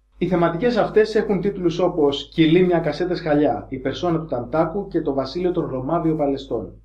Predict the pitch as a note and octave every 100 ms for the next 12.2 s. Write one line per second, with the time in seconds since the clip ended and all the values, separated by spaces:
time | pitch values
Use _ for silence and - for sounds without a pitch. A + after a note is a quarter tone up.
0 | - D#3 D3+ D3+ D3+ D3 G3+ B3 G#3 E3
1 | - - - D3+ C3+ - - B2+ A#2+ A#2+
2 | D#3+ F#3+ F3 - _ _ - F#3+ E3+ E3
3 | D3 C3+ C#3+ E3+ F3 E3 D#3+ C#3 B2+ B2
4 | A#2+ C3 C#3+ C#3 C3 B2 A#2 G#2+ G2 -
5 | - _ _ C3+ D#3+ E3 D#3+ D#3 D3+ C#3+
6 | D3 B2 - - _ _ _ _ D3+ -
7 | C#3+ E3+ F#3 G#3+ G#3 - G3 C3 C3+ D3
8 | D3 - C3 A2+ G2 F2+ - - _ _
9 | _ _ _ E3+ F3 F3 F#3 B3+ A#3+ G3+
10 | A3+ G#3+ F3 F3+ G#3+ A3 G3+ F#3+ E3+ D#3+
11 | F3 G3+ G3+ F#3 D#3 E3 E3 D#3 B2+ G#2+
12 | - -